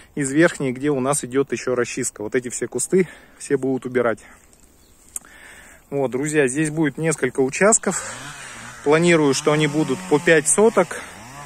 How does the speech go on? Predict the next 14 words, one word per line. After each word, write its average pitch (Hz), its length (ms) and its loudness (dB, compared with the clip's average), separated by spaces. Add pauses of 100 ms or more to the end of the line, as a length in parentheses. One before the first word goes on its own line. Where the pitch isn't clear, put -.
(360)
Соответственно, 196 960 4 (220)
скоро 175 400 4
мы 160 200 4
будем 147 460 4 (800)
делать 160 340 6
дорогу. 208 480 6 (220)
Дорога, 160 380 6
скорее 156 300 2
всего, 147 280 4
пройдет. 160 460 4 (960)
Сейчас - 260 2
я 123 60 0
вам 123 120 -2
покажу. 151 460 2